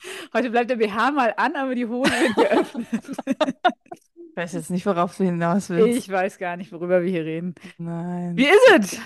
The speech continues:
Speaker 1: Ready for Sommerferien?
Speaker 2: Ah, ja, ja, ja. Also tatsächlich freue ich mich auf die Sommerferien, weil ich muss die Kinder dann nicht mehr morgens wecken und ihnen Schulbrote schmieren und so.
Speaker 1: Mhm.
Speaker 2: Ja.
Speaker 1: Aber normale Frühstücksbrote. <laughs>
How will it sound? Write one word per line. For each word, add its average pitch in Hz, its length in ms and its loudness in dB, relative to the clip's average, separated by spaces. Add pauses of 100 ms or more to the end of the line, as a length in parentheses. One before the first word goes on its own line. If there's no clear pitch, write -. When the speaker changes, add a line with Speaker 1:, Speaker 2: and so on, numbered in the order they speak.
(240)
Speaker 1:
Ready 262 280 6
for - 180 8
Sommerferien? 339 720 4 (460)
Speaker 2:
Ah, 220 380 2 (120)
ja, 185 360 0 (140)
ja, 233 140 0
ja. 190 240 2 (260)
Also 220 220 2
tatsächlich 226 400 0
freue 214 220 4
ich 285 40 0
mich 320 140 -4
auf 302 80 -10
die 285 80 -14
Sommerferien, 277 480 -4
weil 220 100 -4
ich - 80 -10
muss 214 400 -8
die 220 80 -8
Kinder 240 300 0
dann 247 120 2
nicht 262 120 0
mehr 262 100 0
morgens 240 320 0
wecken 302 320 -6 (520)
und 202 280 -2
ihnen 190 320 -6
Schulbrote 240 480 -2
schmieren 254 260 -2
und 247 100 -6
so. 277 240 -2 (800)
Speaker 1:
Mhm. 160 180 -4
Speaker 2:
Ja. 139 180 0
Speaker 1:
Aber 220 200 2
normale 220 400 2
Frühstücksbrote. - 920 -6
<laughs> - 60 -6